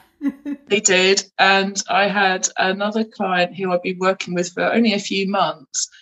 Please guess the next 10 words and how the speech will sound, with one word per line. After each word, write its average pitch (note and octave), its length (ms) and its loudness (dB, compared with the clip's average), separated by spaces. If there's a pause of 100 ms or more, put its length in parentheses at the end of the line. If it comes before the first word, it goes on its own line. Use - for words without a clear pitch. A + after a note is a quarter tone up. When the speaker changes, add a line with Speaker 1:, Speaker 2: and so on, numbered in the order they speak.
(240)
Speaker 2:
and F3+ 500 2 (280)
I F#3 440 4
offered F#3 680 -2
a, F3 220 2 (200)
a F3 80 -2
bundle F#3+ 500 2
price, - 760 -4 (140)
um, E3 600 -2
before E3+ 440 2
I D#3+ 40 0